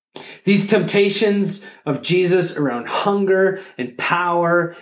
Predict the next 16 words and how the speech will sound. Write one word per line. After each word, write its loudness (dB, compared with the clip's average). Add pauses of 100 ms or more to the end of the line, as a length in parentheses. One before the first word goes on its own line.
(100)
and -10
protection, -4 (680)
maybe 2
you -4
could 0
also 0
define 0
these 0
things, -2
you 0
could -8
see 0
them -2
as -4 (260)
being 2
tests -2